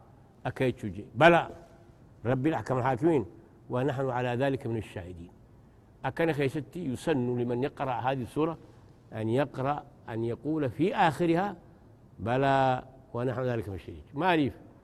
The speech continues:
Rabbiin istifhaamaan fi asitti أليس الله بأحكم الحاكمين؟ Rabbiin kan hin taane ta'e jechuudha. Asitti ma taqriira dubbii sanii بلى ونحن على ذلك من الشاهدين.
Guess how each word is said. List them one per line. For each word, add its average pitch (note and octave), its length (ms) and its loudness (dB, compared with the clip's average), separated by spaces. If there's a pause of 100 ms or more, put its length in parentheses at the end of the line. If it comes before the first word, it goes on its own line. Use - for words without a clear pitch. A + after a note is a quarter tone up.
(320)
Rabbiin D3 380 4
istifhaamaan D3 500 0
fi C#3 100 -2
asitti B2+ 300 -8 (300)
أليس G#3 420 6
الله A#3 320 8
بأحكم F3+ 360 0
الحاكمين؟ B2 500 -2 (720)
Rabbiin B3 600 8
kan A3+ 140 4
hin G#3+ 100 6
taane A#3+ 380 8
ta'e B3 220 8
jechuudha. - 1120 -8
Asitti F3+ 280 4
ma G3+ 100 6 (400)
taqriira G#3 360 6
dubbii F3 200 6
sanii F3+ 280 6 (540)
بلى F#3 400 12
ونحن D#3+ 280 6
على D#3+ 220 4
ذلك C#3 160 0
من B2+ 60 0
الشاهدين. G#2 320 -6